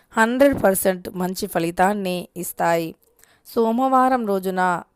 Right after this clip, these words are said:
ప్రత్యేకించి పరమేశ్వరుణ్ణి పూజిస్తూ ఉంటాము. పరమేశ్వరునికి సోమవారం అంటే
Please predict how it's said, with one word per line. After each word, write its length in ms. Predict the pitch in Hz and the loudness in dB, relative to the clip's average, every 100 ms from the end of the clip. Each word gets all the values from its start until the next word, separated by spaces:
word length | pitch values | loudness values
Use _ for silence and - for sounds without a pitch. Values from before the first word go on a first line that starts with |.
| - | -2
ప్రత్యేకించి 920 | 180 175 - 226 240 220 196 180 196 | -2 -2 0 2 2 -2 -8 -6 -6
పరమేశ్వరుణ్ణి 1120 | 196 175 170 175 196 220 - 226 208 185 180 | -2 2 2 0 -4 -6 -4 -4 -4 -6 -8
పూజిస్తూ 640 | 190 180 175 185 - 185 202 | -8 -6 -6 -6 -8 -6 -4
ఉంటాము. 640 | 180 170 180 170 175 170 _ _ _ _ _ | -6 -2 0 0 -2 -10 _ _ _ _ _
పరమేశ్వరునికి 1040 | 214 214 247 285 269 285 277 226 208 202 208 | 2 4 4 0 -2 0 2 2 -4 -4 -6
సోమవారం 800 | - 180 175 180 175 175 190 190 | -4 -2 -2 0 2 2 0 -4
అంటే 400 | 180 180 180 | -6 -6 -6